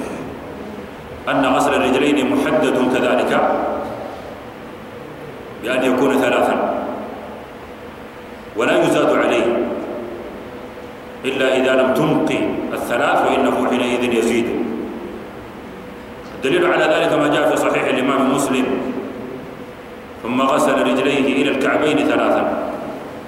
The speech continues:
وهذا هو ظاهر كلام الجلابي، وهو كلام ابن أبي زيد في الرسالة، وهو مشهور المذهب. وهناك قول لمالك رحمه الله تعالى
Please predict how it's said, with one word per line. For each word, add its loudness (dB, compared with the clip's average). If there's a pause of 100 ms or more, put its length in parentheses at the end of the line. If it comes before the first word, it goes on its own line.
(1800)
وهذا 2
هو 2
ظاهر 4 (1400)
كلام 2
الجلابي، 4 (1300)
وهو 2
كلام 4
ابن 4
أبي 2
زيد 2
في 2
الرسالة، 4 (1160)
وهو 4
مشهور 4
المذهب. 4 (2000)
وهناك 2
قول 4
لمالك 4
رحمه 2
الله 4
تعالى 2